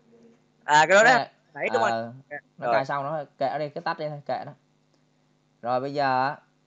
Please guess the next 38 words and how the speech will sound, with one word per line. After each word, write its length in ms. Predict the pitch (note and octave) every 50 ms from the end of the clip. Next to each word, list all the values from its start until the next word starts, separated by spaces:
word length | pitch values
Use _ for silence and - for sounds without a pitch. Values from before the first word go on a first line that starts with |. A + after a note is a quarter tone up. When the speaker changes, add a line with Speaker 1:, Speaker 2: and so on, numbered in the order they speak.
| _ _ _ _ _ - C3
Speaker 2:
bây 120 | C3+ C#3
giờ 600 | C#3 C#3 C3 B2+ B2 B2 B2 B2 B2+ B2+ B2+ B2+
mình 320 | B2+ B2+ B2+ B2 B2 A#2+
sẽ, 160 | - - - C3+
à, 720 | D3 D#3 D#3 D#3 D3+ C#3+ C#3 C#3 C3+ C3+ C3+ C3+ C3+ C3+ C3+ - - _ _ _ _ _ -
cài 280 | B2 A#2+ A#2 A#2 A2+
cái, 160 | - - - D#3+
à, 600 | E3+ E3 D3 C#3+ C#3 C3+ C3+ C3+ C3 C3 C3 C3 C3+
hỗ 100 | D3 D3+
trợ 120 | D#3 E3 D3
download 240 | C#3 C#3 C#3 D3+
xong 280 | D3 - C#3+ C#3 C3 B2
nè. 120 | A#2 A2+ A2+ _ _ _ _ _ _ _ _ _ _ -
Speaker 1:
Dạ. 180 | B2 A#2+ A#2 A2
Speaker 2:
Bây 80 | - C3
giờ 80 | B2+
mình 120 | B2 A#2+ A#2+
mở 280 | A#2+ A2 G2+ F#2 G#2
lên, 260 | A#2 B2+ C3 B2+ C3
mình, 180 | B2+ B2 A#2 A#2
à, 320 | A#2 A#2 A2+ A2+ A2+ A2+ A2 -
cài 120 | A2+ A2
đặt 180 | A2 G#2+ - A#2
một 80 | G#2+
số 120 | - B2+ B2+
cái. 340 | - C3 B2 A#2+ B2+ D#3+ F#3 - _ _ _ _ _ _ _ _ _ -
Bỏ 220 | A2 E2+ E2+ F#2+
này 80 | B2 B2+
đi 140 | B2 A#2+ B2
ha. 160 | B2+ B2 A#2+ - _ _ _ _ _ _ _ _ _ _ _ _ _ _ _ -
Speaker 1:
Bỏ 160 | G2+ A2 B2+ C3
tiếp 80 | F3+ F#3+ F#3
đi 80 | D3
đúng 100 | C#3+ D3+
không 100 | D#3 C#3+
anh? 60 | B2
Bỏ 120 | A2 A2 B2
tiếp 140 | - -